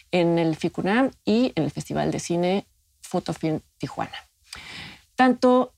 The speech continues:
La chica de la nariz torcida como Niña sola hablan de feminicidios no resueltos ocurridos en el norte del país, y aunque lo hacen desde géneros y desde puntos de vista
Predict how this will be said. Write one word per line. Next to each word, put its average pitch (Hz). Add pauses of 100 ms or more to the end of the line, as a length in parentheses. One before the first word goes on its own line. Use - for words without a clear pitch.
La 202
chica 247
de 247
la 240
nariz 233
torcida 180
como 139
Niña 180
sola 175
hablan 208
de 214
feminicidios 190 (100)
no 185
resueltos 185
ocurridos 170
en 165
el 165
norte 175
del 156
país, 214 (600)
y 214
aunque 226
lo 226
hacen 294
desde 185
géneros 226
y 185
desde 175
puntos 190
de 185
vista 180